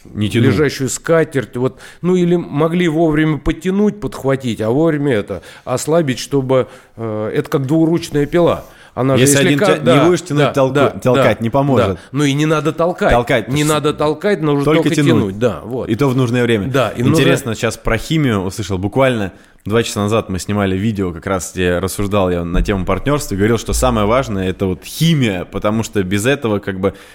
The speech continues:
Speaker 1: с-, какие бы умные все не были, какие бы там все мудрые не были, если вот этой химии не происходит, не сможешь, вот этой эмпатии не будет,
Speaker 2: Да,
Speaker 1: то не
Speaker 2: да.
Speaker 1: почувствуешь.
Speaker 2: Она же проявляется не, не только в бизнесе, это, э, круг интересов там, э, за пределами
Speaker 1: Ну
Speaker 2: бизнеса,
Speaker 1: да.
Speaker 2: это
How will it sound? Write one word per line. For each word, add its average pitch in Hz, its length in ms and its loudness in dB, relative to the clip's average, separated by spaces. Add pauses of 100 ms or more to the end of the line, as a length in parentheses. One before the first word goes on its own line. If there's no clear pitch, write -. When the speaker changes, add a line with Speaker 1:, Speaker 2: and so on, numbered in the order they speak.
Speaker 1:
с-, - 80 -20
какие 135 260 -2
бы 139 120 4
умные 151 320 2
все 131 180 -4
не 156 160 2
были, 113 260 0
какие 104 300 -4
бы 120 100 -2
там 113 220 -2
все 123 140 -2
мудрые 139 400 0
не 151 200 0
были, 131 160 0
если 107 220 0
вот 104 100 -10
этой 113 120 -14
химии 120 300 -6
не 117 120 -4
происходит, 131 460 -4
не 110 80 -4
сможешь, 113 380 -4
вот 104 120 -8
этой 107 160 -4
эмпатии 107 380 -2
не 87 160 -6
будет, 135 280 0
Speaker 2:
Да, 120 360 2
Speaker 1:
то 110 80 -2
не 110 80 0
Speaker 2:
да. 98 40 -4
Speaker 1:
почувствуешь. 110 580 0
Speaker 2:
Она 170 300 0
же 165 120 -4
проявляется 180 720 0
не, 185 140 2
не 170 220 -2
только 180 280 0
в 156 100 -4
бизнесе, 135 520 -2
это, 160 340 0 (260)
э, 123 540 2
круг 180 220 -2
интересов 160 580 -2
там, 117 400 -2
э, 113 80 -2 (260)
за 131 240 0
пределами 107 640 -2
Speaker 1:
Ну 101 80 -6
Speaker 2:
бизнеса, 147 360 2
Speaker 1:
да. 143 40 0
Speaker 2:
это 123 260 0